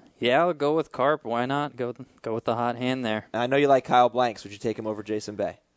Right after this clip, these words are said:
Speaker 1: Yeah, I'd take Kyle Blanks over any of these guys.
Speaker 2: So Kyle Blanks is on the most added list, but he is, he is not owned in that many leagues.
Speaker 1: No, he's not. I,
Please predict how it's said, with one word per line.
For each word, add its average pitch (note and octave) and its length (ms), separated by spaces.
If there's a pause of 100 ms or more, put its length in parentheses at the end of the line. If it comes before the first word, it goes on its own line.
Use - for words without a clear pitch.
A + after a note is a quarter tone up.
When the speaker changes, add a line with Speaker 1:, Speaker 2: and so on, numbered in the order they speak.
(180)
Speaker 1:
Yeah, G#2 220
I'd A2+ 140
take A2+ 220
Kyle G#2+ 260
Blanks G#2 760
over G#2+ 280
any C#3 240
of G#2+ 40
these F#2+ 220
guys. G2 340
Speaker 2:
So D3 120
Kyle G#3+ 240
Blanks G3 300
is E3 80
on D#3 100
the D3 60
most C#3 200
added D3 260
list, G#2+ 160
but A2 120
he C3 100
is, - 520
he C3 120
is C3 160
not B2 220
owned B2+ 160
in G2 80
that F#2 160
many F2+ 160
leagues. F2+ 300
Speaker 1:
No, D3+ 220
he's A2+ 200
not. A#2+ 220
I, G#2 120